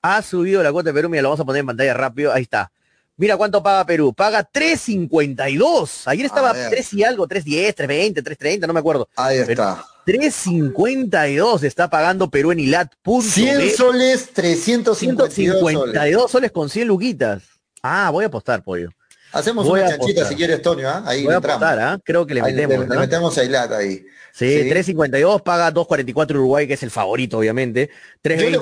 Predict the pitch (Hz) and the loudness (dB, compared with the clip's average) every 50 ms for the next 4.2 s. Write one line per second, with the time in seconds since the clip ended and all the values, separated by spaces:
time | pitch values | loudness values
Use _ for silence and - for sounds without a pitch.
0 | - 208 202 190 - 123 113 113 165 180 240 311 285 - - 208 208 208 208 226 | 0 2 0 2 0 -2 -4 -4 -2 0 0 2 0 0 2 2 2 4 4 2
1 | 226 220 226 - - - 170 180 131 147 208 202 202 208 208 - - 208 226 262 | 2 2 0 2 0 0 0 0 0 0 0 0 0 0 -2 -2 0 0 2 2
2 | 247 240 - 190 190 196 214 208 208 190 - 170 147 143 160 160 175 180 180 175 | 0 0 0 0 0 2 2 0 0 -2 -4 -4 -4 -4 -4 -2 0 0 0 0
3 | 170 180 156 143 - - 151 156 170 233 269 254 220 165 151 147 131 120 - - | 0 0 -2 -2 -2 0 -2 0 0 -2 -2 0 0 0 2 0 0 -2 -2 -6
4 | 107 98 78 - | -10 -12 -12 -14